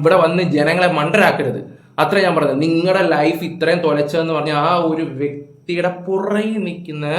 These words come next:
ഒരുത്തിയുണ്ട്, എരിവ് കയറ്റി കൊടുക്കുന്ന, അവരെ വെച്ച് റീച്ച് ഉണ്ടാക്കുന്ന സജിനെ പോലുള്ളവന്മാരെയൊക്കെയാണ് നീ പോയി പറയേണ്ടത്. അവളെ മ-, അവന്മാരെ പോലുള്ളവരെയൊക്കെ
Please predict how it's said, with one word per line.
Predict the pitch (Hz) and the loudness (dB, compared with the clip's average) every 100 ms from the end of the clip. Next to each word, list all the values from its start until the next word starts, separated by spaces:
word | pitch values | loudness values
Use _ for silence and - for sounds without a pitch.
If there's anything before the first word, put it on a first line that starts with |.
| 226 - - | -2 -4 -4
ഒരുത്തിയുണ്ട്, | 147 147 131 135 143 | -6 -4 -4 -4 -4
എരിവ് | 165 175 | -4 -4
കയറ്റി | 156 151 139 | -4 -6 -6
കൊടുക്കുന്ന, | 131 123 127 131 | -6 -4 -4 -2
അവരെ | 160 196 175 | -2 -2 -2
വെച്ച് | 170 156 | -4 -4
റീച്ച് | 156 151 | -4 -4
ഉണ്ടാക്കുന്ന | 143 147 147 | -4 -4 -2
സജിനെ | 147 185 196 | -2 -2 0
പോലുള്ളവന്മാരെയൊക്കെയാണ് | 180 165 160 160 147 147 147 156 208 | 0 0 0 -2 -2 -2 -2 -2 0
നീ | 151 | 0
പോയി | 151 147 | -4 -2
പറയേണ്ടത്. | 139 151 135 117 - - 156 | 0 0 -2 -4 -8 -2 4
അവളെ | 190 214 | 4 4
മ-, | 202 - - - 165 | 0 -2 -10 -6 0
അവന്മാരെ | 190 233 240 233 | 2 4 2 2
പോലുള്ളവരെയൊക്കെ | 196 175 165 165 165 | 2 4 2 2 0